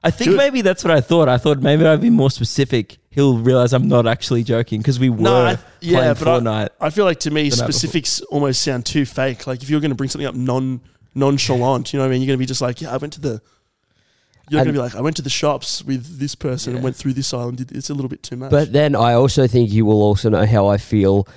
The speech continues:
Speaker 3: uh, when you <laughs> were trying for, uh, probably about an hour about what to say to the water pressure
Speaker 1: Oh,
Speaker 3: video <laughs> guy.
Speaker 1: this was actually me being this guy.
Speaker 2: What happened?
Speaker 1: <laughs> So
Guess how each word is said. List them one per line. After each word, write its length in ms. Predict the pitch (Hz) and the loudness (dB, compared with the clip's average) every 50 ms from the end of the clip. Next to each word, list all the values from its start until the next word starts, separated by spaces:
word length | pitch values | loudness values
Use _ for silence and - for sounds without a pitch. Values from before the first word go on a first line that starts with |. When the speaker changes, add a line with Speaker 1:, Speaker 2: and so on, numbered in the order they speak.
| - _ - | -20 _ -2
Speaker 3:
uh, 360 | - 104 104 104 104 98 71 | 0 2 2 2 2 2 2
when 280 | 82 113 113 107 107 104 | 2 2 2 2 2 2
you 320 | 110 127 156 156 - 151 - | 2 4 4 6 4 4 4
<laughs> 40 | - | 2
were 240 | - 165 151 139 123 - 226 - 202 196 147 - | 2 4 4 2 2 0 -4 -10 -12 -12 -12 -8
trying 520 | - - - 143 131 123 120 120 120 120 120 | -6 -2 0 2 4 4 4 4 2 2 0
for, 320 | - - 123 117 120 - - | 0 2 2 2 2 2 0
uh, 40 | |
probably 280 | 110 - - 147 147 139 | 0 0 2 4 4 4
about 200 | 135 139 131 120 | 4 4 4 4
an 100 | 120 107 | 4 4
hour 260 | 107 110 110 113 110 | 4 4 4 4 4
about 280 | 113 - 117 110 101 - | 4 4 4 2 2 0
what 340 | - 107 113 120 120 - - | 0 2 2 2 2 2 0
to 100 | - 131 | -2 0
say 320 | - - - 117 104 101 110 | 0 2 2 2 4 2 2
to 140 | - - 107 | 0 0 2
the 80 | 107 | 2
water 340 | 101 95 92 107 107 113 123 | 2 2 2 2 2 2 2
pressure 360 | 120 - - 127 127 139 139 135 | 2 2 2 2 2 2 2 2
Speaker 1:
Oh, 40 | |
Speaker 3:
video 300 | 113 117 117 123 143 160 | 2 2 4 4 4 4
<laughs> 160 | - - - 131 | 2 0 0 0
guy. 300 | - 160 135 135 160 170 | 2 2 4 2 2 2
Speaker 1:
this 220 | 156 165 196 - - | 2 2 2 2 2
was 200 | 220 208 165 151 | 2 2 2 0
actually 480 | - 127 135 131 - - - 143 127 | -2 -2 -2 -4 -4 -2 0 0 2
me 180 | 120 127 123 123 | 2 2 2 2
being 260 | 113 127 123 120 120 | 2 0 0 0 0
this 220 | 120 120 - - - | -2 -2 -4 -6 -6
guy. 380 | - 117 113 107 101 - 135 _ - - _ _ _ | -4 -4 -2 -4 -4 -6 -10 _ -20 -20 _ _ _
Speaker 2:
What 220 | 131 135 151 143 | -4 0 0 0
happened? 460 | - 170 170 196 - - - 127 113 | 0 0 -4 -4 -6 -6 -8 -8 -8
Speaker 1:
<laughs> 40 | - | -8
So 440 | - - - 190 190 190 185 180 190 | -6 -4 -2 0 2 4 4 2 2